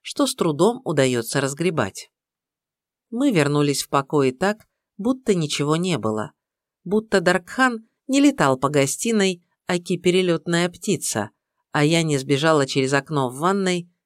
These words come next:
как нашкодивший кот. Чинно, под ручку, мы прошли по полупустым коридорам,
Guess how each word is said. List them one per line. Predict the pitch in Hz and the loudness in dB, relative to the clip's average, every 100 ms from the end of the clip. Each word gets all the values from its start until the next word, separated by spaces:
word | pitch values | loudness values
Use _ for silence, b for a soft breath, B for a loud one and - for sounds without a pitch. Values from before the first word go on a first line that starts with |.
| - | -2
как | 254 254 | -2 0
нашкодивший | 180 147 - 139 131 - 160 | 0 0 0 0 0 -2 -6
кот. | - 160 - - _ _ _ _ _ | -4 -6 -6 -14 _ _ _ _ _
Чинно, | - - 240 269 233 | -10 -4 -4 -2 -2
под | 220 143 131 | 0 0 2
ручку, | 165 214 - 214 208 _ _ _ | 0 0 2 2 2 _ _ _
мы | 233 277 294 | -2 0 0
прошли | 156 147 - 185 208 | 0 0 0 0 0
по | - 175 160 | 2 2 2
полупустым | 180 170 151 156 143 156 131 | 0 0 0 -4 -4 -4 -4
коридорам, | 131 127 131 190 214 190 175 | -2 -4 0 0 0 -4 -10